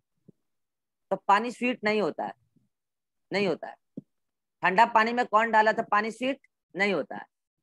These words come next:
लेकिन गर्म पानी में डाला, यहाँ देखो गर्म पानी में डाला तो फिर ठंडाने के बाद वो पानी sweet हो गया, तो इससे तुम क्या पता लगा रहे हो कि किसी चीज के temperature की वजह से break होने के बाद sweetness आती है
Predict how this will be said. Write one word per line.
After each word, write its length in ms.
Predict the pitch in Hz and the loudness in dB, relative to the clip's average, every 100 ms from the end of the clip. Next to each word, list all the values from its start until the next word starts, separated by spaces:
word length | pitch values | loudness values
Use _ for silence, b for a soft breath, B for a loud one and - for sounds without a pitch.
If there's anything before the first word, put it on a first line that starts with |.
| _ | _
लेकिन 220 | 233 269 | 2 2
गर्म 240 | 214 247 277 | 4 6 6
पानी 260 | 262 262 277 | 4 4 4
में 120 | 269 | 2
डाला, 300 | 233 180 117 _ _ _ _ _ _ _ _ _ _ _ _ | 4 2 -2 _ _ _ _ _ _ _ _ _ _ _ _
यहाँ 160 | 165 208 | -2 0
देखो 180 | 247 220 | 2 2
गर्म 240 | 214 240 | 2 2
पानी 200 | 247 247 | 2 0
में 120 | 262 | 0
डाला 300 | 240 233 143 - _ _ _ _ _ _ _ - | 0 0 -2 -6 _ _ _ _ _ _ _ -10
तो 60 | 180 _ _ _ - | -10 _ _ _ -2
फिर 140 | 233 | -2
ठंडाने 400 | 190 208 208 240 | 0 0 2 2
के 80 | 247 | 2
बाद 180 | 233 240 | 2 2
वो 100 | 240 | 2
पानी 260 | 240 220 240 | 2 0 0
sweet 300 | 240 240 190 | -6 -8 -2
हो 100 | 208 | 0
गया, 220 | 151 98 - _ _ _ _ _ _ - | 0 -4 -10 _ _ _ _ _ _ -2
तो 40 | |
इससे 240 | 247 - 285 | -2 2 0
तुम 200 | 285 247 | 0 2
क्या 160 | 269 | 4
पता 240 | 269 247 226 | 4 4 4
लगा 240 | 202 165 | 4 2
रहे 100 | 135 | 0
हो 100 | 113 - _ _ _ | -4 -12 _ _ _
कि 60 | - | -6
किसी 300 | 240 214 269 | -4 -4 -4
चीज 240 | 262 254 | -6 -8
के 300 | - 262 277 294 - _ _ _ _ _ _ _ _ _ _ _ _ | 2 6 6 6 -2 _ _ _ _ _ _ _ _ _ _ _ _
temperature 480 | 202 202 233 233 262 | 0 2 4 4 2
की 100 | 247 | 4
वजह 200 | 254 254 | 2 2
से 140 | 247 262 | 2 0
break 320 | 208 254 277 | 4 4 2
होने 200 | 214 233 | -4 -6
के 120 | 240 | -4
बाद 200 | 208 233 | 0 0
sweetness 440 | 240 240 - 254 247 | 0 -10 -6 -6 -2
आती 300 | 208 214 262 | -2 -2 0
है 240 | 254 269 | 0 0